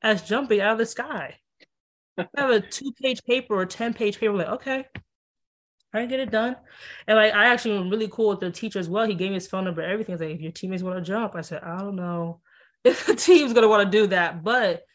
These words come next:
he's like, "Yeah, just let me know whenever you wanna come down." Like, I'm real cool with all the people up there. Like, we had nice talks and everything, but it's just like, after you do something like that, you realize that everything that you stressed about, everything that you've been worrying about, 'cause he was like,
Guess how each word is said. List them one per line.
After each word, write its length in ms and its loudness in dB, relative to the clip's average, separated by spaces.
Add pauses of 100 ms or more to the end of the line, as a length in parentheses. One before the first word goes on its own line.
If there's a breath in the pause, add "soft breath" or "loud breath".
(140)
he's 120 -8
like, 100 -4
"Yeah, 180 2
just 160 -4
let 160 0
me 120 -4
know 260 0
whenever 300 -4
you 80 -6
wanna 180 -4
come 280 -6
down." 240 -2
Like, 100 -4
I'm 200 -2
real 220 -2
cool 180 -4
with 120 -4
all 140 -4
the 60 -6
people 300 -6
up 180 -6
there. 160 -2
Like, 140 -6
we 100 -6
had 220 -6
nice 280 -8
talks 340 -6
and 80 -4
everything, 340 -8
but 120 -6
it's 100 -10
just 200 -12
like, 280 -14 (800 loud breath)
after 280 0
you 120 -2
do 160 -2
something 240 -6
like 140 -4
that, 200 -2
you 140 -2
realize 440 -2
that 380 -8
everything 300 -4
that 100 -16
you 80 -4
stressed 460 -10
about, 520 -2
everything 260 -8
that 100 -12
you've 80 -10
been 160 -10
worrying 360 -4
about, 440 -2
'cause 140 -12
he 120 0
was 120 0
like, 240 -2